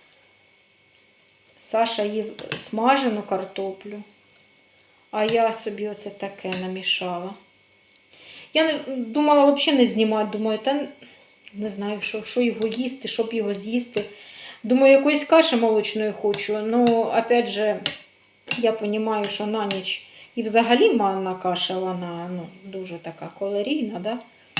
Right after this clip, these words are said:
Я відкрила свій шкафчик, а там, ну, гречка, ну, макарони, ну, рис. Нічого не хочеться, а от іменно хочеться мені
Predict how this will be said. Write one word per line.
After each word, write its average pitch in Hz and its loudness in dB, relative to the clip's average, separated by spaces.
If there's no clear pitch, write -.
Я 262 6
відкрила 262 6
свій 220 -6
шкафчик, 202 -2
а 208 -4
там, 220 -4
ну, 269 4
гречка, 220 0
ну, 214 -4
макарони, 208 -2
ну, 220 0
рис. 214 -2
Нічого 240 2
не 220 2
хочеться, 220 -2
а 202 6
от 208 0
іменно 214 0
хочеться 202 -8
мені 202 -10